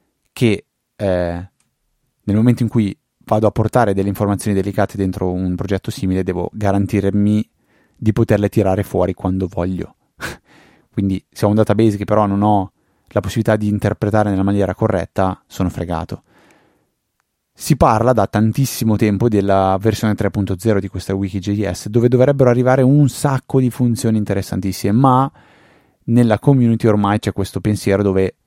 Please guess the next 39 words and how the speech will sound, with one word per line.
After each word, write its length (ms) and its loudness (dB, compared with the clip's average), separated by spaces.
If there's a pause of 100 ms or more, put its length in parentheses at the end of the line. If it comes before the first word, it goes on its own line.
(220)
non 180 0
arriverà 420 2
mai, 320 0
nella 180 0
serie 220 -2
che 120 -6
continua 480 2
a 60 0
tirar 240 0
lungo, 300 2
tirar 220 -2
lungo, 260 -2
chissà 340 -6
quando 300 -2
arriverà. 440 -6 (520)
E 100 -4
una 200 4
delle 180 0
funzioni, 600 -4
per 140 -4
esempio, 580 -2
che 520 -4 (640)
è 60 -20
stata 180 0
preannunciata 520 0
nella 120 -2
versione 280 -2
tre 120 -4
punto 260 0
zero 200 0
è 20 0
quella 140 -2
di 80 -6
poter 220 -8
esportare 680 -4
tramite 340 -4
P 120 -6
D 180 -2
F, 380 -4